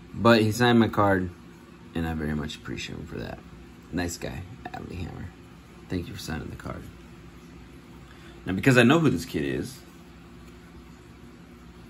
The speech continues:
I knew where to send, and I knew what I was gonna do with this. I was super stoked. I was like, "Yeah,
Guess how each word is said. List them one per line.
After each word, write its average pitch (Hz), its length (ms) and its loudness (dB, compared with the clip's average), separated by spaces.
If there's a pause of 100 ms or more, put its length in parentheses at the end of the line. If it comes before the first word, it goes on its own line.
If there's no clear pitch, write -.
(160)
I 101 80 0
knew 113 640 4
where 113 260 2
to 117 140 -4
send, 104 480 -4 (1200)
and 95 320 -2
I 90 160 -2
knew 107 640 2 (300)
what 95 400 -2
I 104 100 -2
was 101 160 -2
gonna 101 220 -2
do 101 560 0 (1400)
with 135 260 -2
this. - 220 -10
I - 80 -4
was - 340 -8 (240)
super - 580 -8
stoked. - 500 -4 (200)
I - 20 -12
was 78 120 -10
like, - 160 -10 (200)
"Yeah, 104 880 0